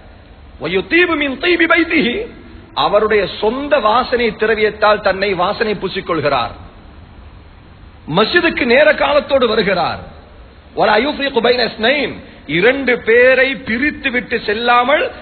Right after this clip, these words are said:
கிடைக்கிற இடத்துல உட்கார்ந்துகிறார். வயன்சித்து இலல் இமாம், இமாமுடைய ஹுத்துபாவை செவிசாய்க்கிறார். நபி அவர் சொன்னாங்க, "இந்த ஐந்து விடயங்கள் ஒரு ஆள் செஞ்சிட்டாரா,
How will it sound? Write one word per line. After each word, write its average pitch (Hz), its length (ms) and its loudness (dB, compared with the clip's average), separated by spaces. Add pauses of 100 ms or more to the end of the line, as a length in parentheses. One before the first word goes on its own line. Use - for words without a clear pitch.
(120)
கிடைக்கிற 233 520 0
இடத்துல 208 540 2
உட்கார்ந்துகிறார். 156 680 -2 (1500)
வயன்சித்து 233 560 0
இலல் 247 240 2
இமாம், 262 520 2 (500)
இமாமுடைய 269 600 4
ஹுத்துபாவை 269 520 2
செவிசாய்க்கிறார். 233 800 0 (720)
நபி 170 160 0
அவர் 190 220 -2
சொன்னாங்க, 170 500 0 (300)
"இந்த 170 360 0
ஐந்து 202 540 2
விடயங்கள் 190 280 2
ஒரு 165 120 2
ஆள் 160 120 0
செஞ்சிட்டாரா, 147 840 2